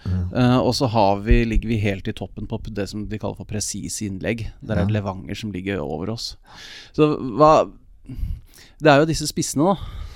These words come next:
Speaker 1: Ja, nu är det ju inte bara så enkelt som att det är bara dem. Vi, eh, hade väl trots allt, eh, man t-, pratar om de här spissarna hela tiden, men nu rycker vi väl trots allt ner när vi hade, eh, elitseriens bästa spiss också.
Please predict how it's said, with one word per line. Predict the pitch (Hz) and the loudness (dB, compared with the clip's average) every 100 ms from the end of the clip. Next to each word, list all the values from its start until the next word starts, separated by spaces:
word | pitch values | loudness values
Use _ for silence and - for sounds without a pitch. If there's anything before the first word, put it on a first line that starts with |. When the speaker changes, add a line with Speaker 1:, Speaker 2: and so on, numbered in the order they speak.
| - - - | -14 -16 -6
Speaker 1:
Ja, | 90 90 104 110 101 | 0 8 10 10 8
nu | 120 | 6
är | 113 | 6
det | 120 | 6
ju | |
inte | 120 | 6
bara | 110 107 104 | 8 8 8
så | - | 6
enkelt | 113 101 104 | 6 4 0
som | 107 | -2
att | 95 | 2
det | 104 | 2
är | |
bara | 98 101 98 | 4 4 6
dem. | 117 107 | 6 6
Vi, | 104 101 | 6 4
eh, | 101 101 101 | 4 4 4
hade | 104 107 | 2 2
väl | 120 | 2
trots | 120 117 - | 4 4 4
allt, | 110 101 - | 0 0 0
eh, | 110 | 2
man | 104 107 101 | 2 0 -2
t-, | - - | -2 6
pratar | - 117 - | 8 8 2
om | 127 | 0
de | 110 | 2
här | |
spissarna | 110 117 113 143 | 2 2 2 0
hela | 113 98 | 0 0
tiden, | - 101 98 | -2 -2 0
men | 107 107 | 2 4
nu | 113 | 4
rycker | 127 - | 2 2
vi | 110 | 2
väl | 104 | 2
trots | 98 104 104 | 2 2 2
allt | 101 | -2
ner | 135 127 | 0 0
när | 101 | 0
vi | 92 | 0
hade, | 92 90 | 0 -2
eh, | 90 90 85 85 | -4 -6 -6 -6
elitseriens | 98 95 - 87 - | -4 -4 -2 -2 -2
bästa | 92 - | -4 -4
spiss | 98 131 - | -2 -2 -2
också. | - - | -4 -6